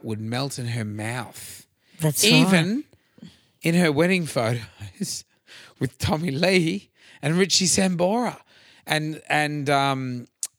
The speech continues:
Speaker 1: uh, you know, everybody was so surprised when, like, these reports were coming out. She, she O D'd, and, and, you know, this is not me telling stories out
Speaker 2: Yeah,
Speaker 1: of school.
Speaker 2: no,
Speaker 1: It's
Speaker 2: no,
Speaker 1: all
Speaker 2: no,
Speaker 1: in
Speaker 2: yeah.
Speaker 1: the papers. She O D'd a couple of times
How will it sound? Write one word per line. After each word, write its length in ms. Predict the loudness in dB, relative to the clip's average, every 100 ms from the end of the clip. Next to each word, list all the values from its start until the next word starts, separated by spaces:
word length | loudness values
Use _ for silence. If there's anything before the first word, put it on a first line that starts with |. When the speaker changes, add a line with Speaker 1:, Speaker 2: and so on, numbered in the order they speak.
| _ 0
Speaker 1:
uh, 360 | 2 2 0 -2
you 160 | 0
know, 180 | 2 0 0
everybody 540 | 2 2 2 2 0 0
was 180 | 2 2
so 340 | 2 0 0
surprised 800 | -2 -4 -6 -4 -2 -2 -4 -6
when, 240 | -6 -4
like, 240 | -4 -4 -8 -18 -20 -4
these 240 | 0 0 0
reports 640 | -2 -4 -6 -6 -6 -8
were 80 | -10
coming 400 | -6 -6 -4 -6
out. 200 | -8 -16 -20 -18 -4
She, 540 | -2 0 0 -2 -4
she 300 | -4 -4 -4 -8
O 240 | -8 -4 -4
D'd, 600 | -4 -4 -6 -8 -12 -10
and, 160 | -8 -8
and, 300 | -8 -10 -8
you 100 | -4
know, 120 | -4
this 200 | -4 -6
is 60 | -6
not 200 | -8 -10
me 100 | -10
telling 320 | -10 -10 -10
stories 380 | -8 -8 -8 -4
out 80 | 2
Speaker 2:
Yeah, 180 | 4 6
Speaker 1:
of 40 |
school. 100 | 4
Speaker 2:
no, 120 | 4
Speaker 1:
It's 80 | 4
Speaker 2:
no, 60 | 4
Speaker 1:
all 60 | 4
Speaker 2:
no, 20 |
Speaker 1:
in 40 | 4
Speaker 2:
yeah. 160 | 4 4
Speaker 1:
the 40 |
papers. 300 | 0 -2 -10 -12 -20 -20 -6
She 260 | -2 0 2
O 280 | 4 2 2
D'd 480 | 2 2 2 0
a 80 | -6
couple 480 | -8 -6 -4 0 2
of 100 | 2
times 560 | -2 -6 -8 -12 -10